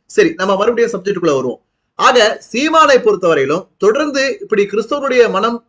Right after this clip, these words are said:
புண்படும்படியாக அவர் வந்து கருத்துக்களை வந்து தெரிவிச்சுக்கிட்டே இருக்கிறாரு. இதை அவர் நிறுத்திக் கொள்ளணும். அதுலயும் ஒரு படி தாண்டி அவர் என்ன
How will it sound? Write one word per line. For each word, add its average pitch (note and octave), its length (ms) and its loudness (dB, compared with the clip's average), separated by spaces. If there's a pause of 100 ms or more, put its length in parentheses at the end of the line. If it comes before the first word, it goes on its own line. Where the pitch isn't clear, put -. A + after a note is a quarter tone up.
(160)
புண்படும்படியாக G3+ 760 0
அவர் F#3+ 220 0
வந்து F#3 140 -8
கருத்துக்களை G3+ 460 -2
வந்து F#3 140 0 (100)
தெரிவிச்சுக்கிட்டே G3+ 500 -2
இருக்கிறாரு. D#3+ 360 -2
இதை G#3 160 -2
அவர் F3 160 -2
நிறுத்திக் C4+ 300 -2
கொள்ளணும். F3 240 0 (120)
அதுலயும் C#4+ 320 0
ஒரு C4 140 0
படி A#3+ 200 2
தாண்டி C4 360 2
அவர் A3+ 160 2
என்ன A#3 100 0